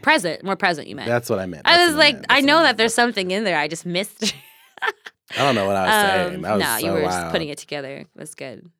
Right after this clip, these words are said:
Speaker 1: It ended up being really good.
Speaker 2: Mm-hmm.
Speaker 1: Um, yeah, I think that,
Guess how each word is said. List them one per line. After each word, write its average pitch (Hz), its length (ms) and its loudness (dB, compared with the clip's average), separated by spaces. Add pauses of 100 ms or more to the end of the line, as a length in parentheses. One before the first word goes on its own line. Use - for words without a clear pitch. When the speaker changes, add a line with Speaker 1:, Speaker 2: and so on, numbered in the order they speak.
Speaker 1:
It 160 200 -10
ended 160 240 -10
up 135 80 -16
being 127 160 -16
really 135 180 -18
good. - 260 -16
Speaker 2:
Mm-hmm. - 960 -18
Speaker 1:
Um, 165 640 -8
yeah, 190 380 -4 (100)
I 190 60 -14
think 208 400 -14
that, - 300 -10